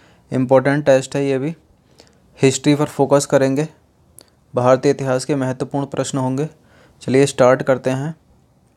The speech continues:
चैनल को सब्सक्राइब ज़रूर कर लेना, बेल आइकन को प्रेस करना, ताकि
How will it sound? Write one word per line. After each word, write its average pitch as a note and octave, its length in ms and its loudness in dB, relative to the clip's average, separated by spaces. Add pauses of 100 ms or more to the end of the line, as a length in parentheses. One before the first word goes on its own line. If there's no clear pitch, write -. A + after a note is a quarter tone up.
(320)
चैनल B2+ 240 4
को C#3+ 120 -4
सब्सक्राइब C#3 480 2
ज़रूर C#3 280 0
कर B2+ 100 -2
लेना, C3 300 -4 (840)
बेल B2+ 220 6
आइकन C3+ 240 2
को C#3+ 100 -2
प्रेस C#3 300 0
करना, D3 380 -4 (540)
ताकि D#3 520 0